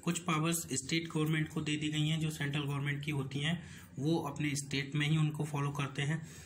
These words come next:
और दूसरी जो national government है उसके पास भी अपनी power है। तो इसमें क्या होता है कि जो बड़ी country होती है उसको छोटे छोटे unit में divide करके सबको जो power है उनको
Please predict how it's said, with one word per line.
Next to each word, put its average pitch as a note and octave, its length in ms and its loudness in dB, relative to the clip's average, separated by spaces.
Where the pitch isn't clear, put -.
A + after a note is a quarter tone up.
और C3+ 160 0
दूसरी C#3+ 340 0
जो F3 240 4
national C3+ 400 2
government D#3+ 420 2
है E3+ 200 2
उसके A#2+ 320 -4
पास C#3 300 0
भी D3+ 100 4
अपनी C#3+ 220 0
power C3+ 360 2
है। C3 260 0
तो E3 140 2
इसमें E3 300 2
क्या F3 120 2
होता E3+ 240 2
है F3+ 60 2
कि F#3+ 80 2
जो F#3 180 4
बड़ी D3 360 2
country D#3 360 2
होती C3 340 0
है - 400 -4
उसको - 260 -2
छोटे E3 280 2
छोटे E3 280 2
unit D3+ 340 2
में D#3 140 2
divide C3+ 360 0
करके C#3 240 -2
सबको G3+ 480 -2
जो B2+ 160 -2
power C3+ 380 2
है D#3 100 2
उनको E3+ 460 2